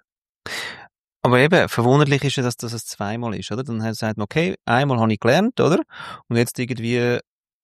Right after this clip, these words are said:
Ding Dong, wieder Telefon, „Hey, es, hey, es brennt.“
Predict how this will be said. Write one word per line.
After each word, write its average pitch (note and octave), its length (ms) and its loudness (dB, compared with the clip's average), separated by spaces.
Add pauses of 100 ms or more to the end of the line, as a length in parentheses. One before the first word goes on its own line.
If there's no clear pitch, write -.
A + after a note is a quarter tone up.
(320)
Ding C#3+ 180 4
Dong, A#2 360 4
wieder C#3 240 2
Telefon, A#2 720 2
„Hey, F#2 200 -2
es, - 80 -4 (100)
hey, F#2 200 -8
es - 160 -12
brennt.“ - 520 -4